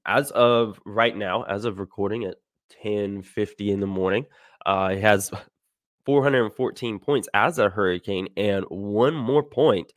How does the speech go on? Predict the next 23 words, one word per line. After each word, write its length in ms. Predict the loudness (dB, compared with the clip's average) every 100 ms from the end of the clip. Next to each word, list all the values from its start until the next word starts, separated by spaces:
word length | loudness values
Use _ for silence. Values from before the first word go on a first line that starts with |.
| _ _ -10
will 220 | -4 -4
tie 500 | -6 -14 -6 -2 -2
Jeff 400 | -6 -6 -6 -4
O'Neill 420 | -6 -6 -4 -4
for 200 | -6 -12
sixth 480 | -14 -12 -12 -12 -16 -20 -16
all-time 640 | -10 -8 -10 -8 -6 -6 -6
on 120 | -8
the 60 | -8
Hurricanes 560 | -6 -6 -6 -8 -10
Whalers, 500 | -12 -8 -6 -8 -10 -8
uh, 460 | -6 -6 -6 -8 -10 -12 -20 _ _
points 380 | -4 -4 -4 -8
leaders, 640 | -6 -4 -2 -4 -6 -8 0
uh, 420 | 4 4 4 0 -4
list. 460 | 0 0 0 -10 _ _ -20 _ _
So 360 | -4 0 0 -2
crazy 400 | -2 0 0 -2
to 60 | -2
think 220 | -2 -4
about, 320 | 0 2 0 -2
you 100 | -4
know, 380 | -2 -2 -4